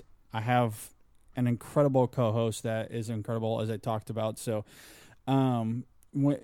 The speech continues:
you know, despite how stressful my week can be, and sometimes it can get a little stressful, whenever we get behind the mic to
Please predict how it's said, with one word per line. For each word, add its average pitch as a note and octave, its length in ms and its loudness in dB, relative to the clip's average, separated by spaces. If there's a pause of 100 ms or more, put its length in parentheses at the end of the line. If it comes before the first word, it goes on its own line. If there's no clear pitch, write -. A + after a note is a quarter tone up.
(120)
you C#3+ 80 4
know, C3 140 4
despite D#3+ 800 0
how D#3+ 240 2
stressful B2+ 600 0
my A#2 240 2
week A2+ 240 -2 (300)
can A2+ 200 0
be, D3 440 4 (100)
and A2+ 320 -2
sometimes A#2+ 600 0
it A#2 160 -6
can B2 140 0
get A#2 160 0
a - 60 -6
little A#2+ 240 -2
stressful, B2 600 -2 (460)
whenever C#3 600 4
we E3+ 160 0
get C3+ 320 0
behind B2 340 0
the A#2 80 2
mic A2 360 -2 (180)
to A2 580 -4